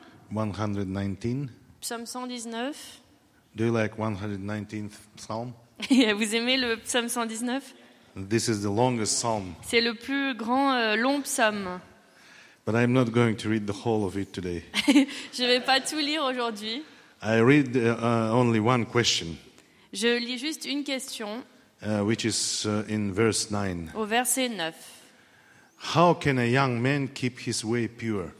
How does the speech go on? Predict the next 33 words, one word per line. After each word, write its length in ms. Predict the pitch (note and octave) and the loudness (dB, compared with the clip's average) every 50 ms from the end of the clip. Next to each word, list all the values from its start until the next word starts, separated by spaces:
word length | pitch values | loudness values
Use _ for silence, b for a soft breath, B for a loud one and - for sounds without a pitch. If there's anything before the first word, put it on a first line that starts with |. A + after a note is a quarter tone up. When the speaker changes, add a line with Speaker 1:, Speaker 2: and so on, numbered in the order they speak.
| B B B B B - | B B B B B -8
Speaker 2:
Comment 340 | - C#4 C4 C4 C#4+ D4 D4 | -6 -6 -4 -4 -4 -4 -4
le 120 | C#4 C4 | -4 -6
jeune 280 | A#3+ A3+ B3+ B3 B3+ B3+ | -6 -6 -8 -6 -4 -4
homme 220 | C4 C4+ C4+ B3+ | -4 -4 -4 -6
rendra-t-il 640 | B3 A#3+ A#3+ B3 A#3+ A3+ A#3+ A#3 A#3+ - - A#3 A3+ | -6 -6 -6 -6 -4 -4 -6 -6 -6 -10 -12 -12 -12
pur 280 | - - - C#4 C#4 - | -14 -14 -12 -12 -12 -10
son 200 | - B3+ A#3 G#3 | -12 -12 -12 -12
sentier ? 580 | - - A#3+ A#3+ A#3 - - - G3+ F#3+ F#3+ F#3 B B B B B B B - | -12 -12 -14 -14 -14 -14 -14 -12 -10 -10 -12 -12 B B B B B B B 0
Speaker 1:
Do 80 | B2+ | 2
you 120 | C#3+ D3+ C#3+ | 2 2 2
think 240 | - D#3 C#3 B2+ | 2 0 -2 -2
this 140 | A#2 B2 A#2 | -2 -2 -2
is 140 | A#2+ A2 G#2+ | -2 -4 -4
a 40 | G#2+ | -6
good 300 | G2 A#2 B2+ B2 - - | -4 -4 -6 -6 -6 -4
question? 420 | A#2+ B2 A#2 - - C#3 C#3 C3 - - - | -4 -4 -2 -4 -6 -6 -8 -8 -12 -12 -10
Speaker 2:
Est-ce 220 | - A3+ B3 - - | -8 -6 -6 -4 -4
que 80 | E4+ | -4
vous 160 | F4 D#4+ D#4+ C4 | -6 -6 -6 -12
pensez 320 | - B3+ B3+ A#3+ - C4+ | -12 -12 -12 -12 -12 -10
que 60 | B3 | -8
c'est 160 | - C4 B3 | -6 -6 -6
une 100 | A#3 A3+ | -6 -6
bonne 180 | A3 A#3+ B3+ B3+ | -6 -6 -6 -6
question ? 460 | B3 B3 A#3 A3+ - - - G3+ F#3+ - _ _ - | -6 -8 -10 -10 -12 -14 -14 -16 -16 -18 _ _ -8
Speaker 1:
I 200 | G#2+ A2 G#2+ G#2+ | -4 -2 0 0
really 320 | A2 C3+ C#3+ C3 A#2+ A2 | 2 2 2 2 2 0
think 320 | G2+ - - B2 A#2 A2 G2+ | -2 0 0 0 0 0 -2
that 200 | G2 - - A2 | -4 -4 -4 -6
if, 200 | G2+ - - G2+ | -6 -6 -6 -6
uh, 40 | G2+ A2 A2 G#2+ G#2+ G#2 G#2 G#2 G2+ G2+ G2 G2 F#2+ G2+ G2+ | -4 -4 -2 -2 -2 -2 -2 -2 -2 -2 -2 -2 -4 -2 0
really 220 | A2 A#2+ A2 G#2+ | 2 2 2 2
people 480 | G2+ - A#2+ A#2 - A2+ G#2 G2 G#2 | 0 -2 -4 -6 -4 -4 -6 -6 -6